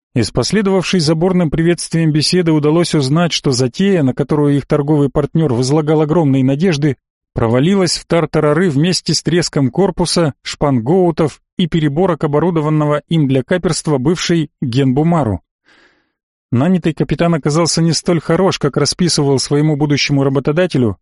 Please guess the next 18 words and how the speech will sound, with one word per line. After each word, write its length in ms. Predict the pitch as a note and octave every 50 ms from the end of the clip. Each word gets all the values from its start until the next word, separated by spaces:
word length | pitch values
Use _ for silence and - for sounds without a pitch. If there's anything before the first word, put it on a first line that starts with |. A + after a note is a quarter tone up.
| _ _ -
и 80 | G3+
умудрился 600 | G3+ F#3+ F3+ F3 F3 D#3 D#3+ G3 G#3 F#3 - - C#3+
посадить 480 | - D#3 - - D3 C#3+ F3+ F#3+ D#3
снаряженный 600 | - - D#3 D3 D#3 D3+ C#3 E3 E3+ E3 D#3 D3 B2+
корабль 400 | - D3+ D#3+ F3 E3 D#3+ D#3 D3+
на 100 | D3+ C3+
прибрежные 560 | - D3 C3+ C#3+ D#3+ D#3+ C#3 C#3 D#3 D3 C3+
камни 400 | - - F#3 F#3+ E3 C3+ B2 G#2 -
при 160 | - - D3+ E3
выходе 320 | F#3 F#3+ - E3+ D#3 E3
на 140 | D#3 D#3+ D3+
первое 360 | - F3+ E3+ D#3 D3+ D3+ D3+
же 140 | C#3 D3+ D#3+
дело. 320 | D#3 D3+ C3+ A2 G2+ F2+ - _ _ _ _ _ _ _ _ _ _ _ _ _ _ _ _ _ _ _ _ _ _ _ -
И 100 | F3 F3+
что 260 | D#3 - - - E3+
хуже 400 | D3+ - - G#3 A3 G#3 F3 G3
всего, 440 | E3 - - F#3 F#3 F#3 F#3 E3 -